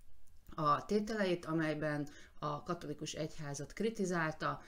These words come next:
és a, az egyház megtisztulását, reformját sürgette.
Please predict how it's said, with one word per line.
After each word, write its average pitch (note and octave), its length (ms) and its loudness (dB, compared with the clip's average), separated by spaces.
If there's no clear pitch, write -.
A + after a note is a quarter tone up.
és D#3+ 320 0
a, D3 400 2
az D3+ 220 -2
egyház D#3 640 0
megtisztulását, D#3+ 1080 -2
reformját D3+ 800 -2
sürgette. D3 920 -2